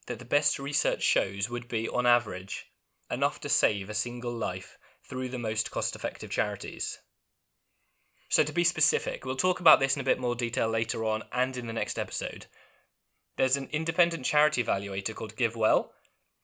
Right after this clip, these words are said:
They published research. You can go onto their website and read their calculations and see just how they arrived at these figures, that show that the Against Malaria Foundation,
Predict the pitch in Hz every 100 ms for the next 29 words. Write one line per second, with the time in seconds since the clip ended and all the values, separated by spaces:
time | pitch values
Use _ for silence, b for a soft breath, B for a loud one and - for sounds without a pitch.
0 | _ - 156 165 185 175 - 151 - 95
1 | - - 143 170 160 190 190 151 135 135
2 | - 101 104 110 104 107 120 127 120 117
3 | 135 - 117 117 - 113 107 107 - 110
4 | 104 127 - 120 117 113 113 113 113 117
5 | 107 - 117 92 - - _ _ _ _
6 | _ _ _ _ 151 143 - 135 104 110
7 | - 123 120 147 - - 135 135 127 107
8 | - 101 98 98 - 104 -